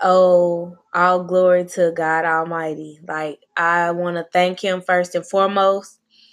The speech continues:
for waking us up this morning, getting us started on our day, and getting us one step closer to our dreams, okay? Um, I would like to title today's Tea Tips,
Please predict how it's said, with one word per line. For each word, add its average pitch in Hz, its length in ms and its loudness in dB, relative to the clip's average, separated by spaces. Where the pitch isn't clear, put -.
for 185 360 4
waking 175 340 0
us 170 160 -4
up 180 220 0
this 185 200 -4
morning, 185 520 -2
getting 165 240 -4
us 160 160 -4
started 175 560 0
on 165 160 -4
our 151 200 -6
day, 165 440 -2
and 156 920 -6
getting 214 240 0
us 220 180 -2
one 214 220 -2
step 208 320 -2
closer 208 340 -4
to 202 180 -2
our 180 140 2
dreams, 170 600 -2
okay? 180 440 -8
Um, 165 680 -4
I 196 140 2
would 202 100 2
like 196 360 0
to 196 560 0
title 247 460 0
today's 220 580 0
Tea 226 320 -8
Tips, 214 720 -6